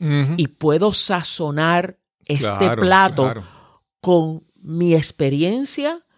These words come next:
Speaker 2: con mis vivencias en muchos casos,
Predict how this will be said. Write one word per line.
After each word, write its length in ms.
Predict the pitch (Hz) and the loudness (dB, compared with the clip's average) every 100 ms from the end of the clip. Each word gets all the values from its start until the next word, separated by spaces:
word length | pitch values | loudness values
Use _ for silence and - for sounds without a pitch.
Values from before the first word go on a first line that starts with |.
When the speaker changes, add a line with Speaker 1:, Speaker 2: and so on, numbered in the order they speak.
| _ _ - | _ _ -4
Speaker 2:
con 400 | 160 151 143 143 | -2 0 -2 -2
mis 300 | 151 135 127 | -2 -4 -2
vivencias 640 | 147 135 156 214 269 240 | 2 4 2 0 0 0
en 80 | 208 | 0
muchos 300 | 190 202 233 | -2 -4 -6
casos, 500 | - 220 170 180 170 | -2 -2 0 -6 -10